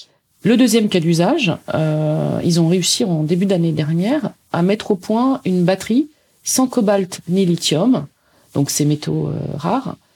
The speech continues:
euh, qui est très performante. Donc, si vous voulez, ça, c'est encourageant. Et l'important, <laughs> c'est un,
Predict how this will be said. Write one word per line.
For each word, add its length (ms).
euh, 420
qui 160
est 80
très 200
performante. 720
Donc, 240
si 240
vous 100
voulez, 220
ça, 220
c'est 160
encourageant. 640
Et 320
l'important, 760
<laughs> 300
c'est 280
un, 320